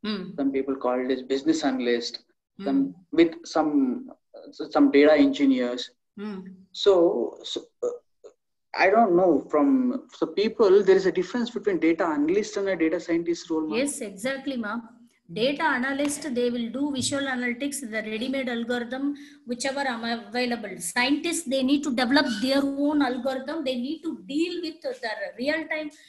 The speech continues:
Speaker 1: uh, memory dealing and prediction like that. Business intelligence, finally, they need to apply, they need to drive the business.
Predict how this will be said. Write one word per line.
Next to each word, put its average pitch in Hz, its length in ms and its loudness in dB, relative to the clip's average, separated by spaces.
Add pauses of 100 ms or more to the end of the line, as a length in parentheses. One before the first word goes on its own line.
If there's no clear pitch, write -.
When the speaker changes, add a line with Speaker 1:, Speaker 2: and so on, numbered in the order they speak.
(320)
Speaker 1:
uh, 240 220 -4
memory 277 520 0
dealing 285 460 0
and 262 120 0 (120)
prediction 277 600 -4
like 226 220 -8
that. 180 220 -8 (500)
Business 370 460 0
intelligence, 311 680 -2
finally, 277 420 -2
they 294 140 -4
need 262 220 -6
to 277 100 -2
apply, 285 380 -6
they 269 100 -2
need 240 200 -2
to 262 100 -4
drive 220 260 -2
the 233 80 -4
business. - 600 -10